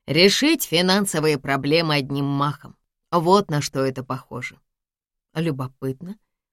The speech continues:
Полиция пришла именно к такому выводу, что это было самоубийство. Хоть я и не согласна с этим.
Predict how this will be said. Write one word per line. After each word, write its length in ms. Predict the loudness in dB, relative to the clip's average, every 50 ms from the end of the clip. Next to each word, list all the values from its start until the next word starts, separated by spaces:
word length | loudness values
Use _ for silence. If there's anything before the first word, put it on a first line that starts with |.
| _ _
Полиция 500 | -2 0 2 2 2 0 0 -2 -4 -4
пришла 340 | -2 -2 -4 -4 -2 -2 -2
именно 400 | 0 0 0 0 0 0 0 -2
к 80 | -4 -8
такому 480 | -10 -10 -8 -6 -6 -4 -4 -4 -4
выводу, 460 | -4 -4 -4 -2 -2 -4 -4 -6 -8 _ _ _ _ _ _
что 260 | -12 -6 -2 0 2
это 180 | 2 2 0 -2
было 220 | -2 -2 -4 -4
самоубийство. 840 | -4 -6 -4 -2 0 0 0 0 -2 -4 -4 -4 -6 -12 -12 -20 -20 _ _ _ _ _ _ _ _ _ _ _
Хоть 260 | 0 0 2 2 2
я 140 | 0 0 0
и 60 | -2
не 100 | -2 -4
согласна 640 | -6 -6 -8 -8 -6 -6 -6 -6 -8 -8 -10 -10 -10
с 100 | -8 -10
этим. 320 | -10 -10 -10 -14 -20